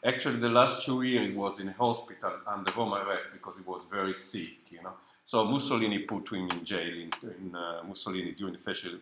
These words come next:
put him in jail in twenty-six, and Mussolini took power in twenty-two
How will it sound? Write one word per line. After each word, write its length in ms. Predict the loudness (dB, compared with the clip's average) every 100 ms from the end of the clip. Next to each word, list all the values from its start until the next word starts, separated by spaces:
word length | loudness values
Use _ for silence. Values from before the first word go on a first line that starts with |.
| -10
put 180 | -6 -2
him 80 | -2
in 140 | -2
jail 220 | 2 2
in 140 | 2 -2
twenty-six, 880 | -2 -2 -4 -10 -12 -12 -14 -16 -12 -4
and 160 | -2
Mussolini 720 | -2 -2 -2 0 2 0 -4 -12 -20 -20 _
took 220 | 2 4 8
power 320 | 8 8 2
in 120 | -2
twenty-two 580 | -4 -4 -6 -6 -4